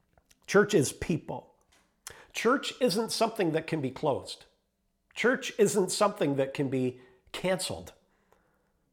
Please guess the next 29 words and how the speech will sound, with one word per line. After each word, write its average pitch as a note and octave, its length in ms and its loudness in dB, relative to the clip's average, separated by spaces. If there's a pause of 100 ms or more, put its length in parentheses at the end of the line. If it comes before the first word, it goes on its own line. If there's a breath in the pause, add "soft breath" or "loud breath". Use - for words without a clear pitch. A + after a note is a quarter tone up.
(380)
Church A#3+ 280 4
isn't B3 280 6
something G3+ 460 2
we D#3+ 160 2
attend, C#3+ 540 0
it's E3+ 220 -4
something F3+ 480 -2
we C3+ 260 -2
are. A#2+ 360 -6 (4000 soft breath)
And F3+ 220 6
nowhere, G#3+ 380 10
if G3+ 160 0
you G3+ 80 -2
read C4 200 0
through C4 200 -6
the A3 80 2
New G#3 120 2
Testament, D#3+ 500 -2
nowhere F#3+ 680 2
do C3+ 100 -4
you E3 120 0
find D#3 420 -2 (220 loud breath)
the E3+ 100 0
church G3 380 0
called E3+ 340 -2
to - 80 0
make C3+ 240 0
a C#3+ 80 -4
crowd. - 440 -8